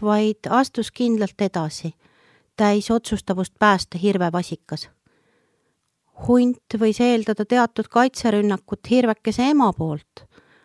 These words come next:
aga kui korraga ilmus välja vehkivate kätega ja metsiku indiaanlase komber karjuv Matthew,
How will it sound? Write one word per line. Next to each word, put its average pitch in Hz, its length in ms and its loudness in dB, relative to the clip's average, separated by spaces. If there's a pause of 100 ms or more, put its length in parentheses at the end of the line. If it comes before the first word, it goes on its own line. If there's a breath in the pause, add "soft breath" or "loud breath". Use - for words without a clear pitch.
(220 soft breath)
aga 208 240 2
kui 220 200 0
korraga 254 500 4
ilmus 226 420 0
välja 220 460 2
vehkivate 208 720 -2
kätega 190 680 -4 (600 soft breath)
ja 214 100 4
metsiku 240 500 0
indiaanlase 226 580 2
komber 220 360 0
karjuv 240 400 0
Matthew, 247 520 0